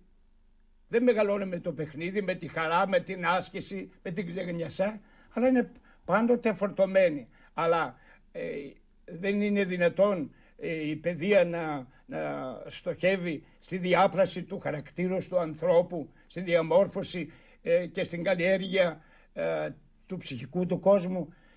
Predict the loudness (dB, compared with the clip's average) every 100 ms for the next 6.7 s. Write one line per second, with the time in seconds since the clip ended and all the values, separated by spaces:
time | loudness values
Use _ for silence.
0 | _ -2 0 2 0 -2 -12 -8 -2 -2
1 | 2 2 2 0 -2 -4 -14 _ -6 -4
2 | -4 -6 -4 -4 -4 0 -2 2 2 2
3 | 2 0 2 -2 2 2 4 2 0 -2
4 | -2 -2 -2 -2 -2 -4 -10 _ _ -4
5 | 2 2 2 0 -2 -2 -4 -6 -8 -6
6 | 2 2 2 2 0 0 -4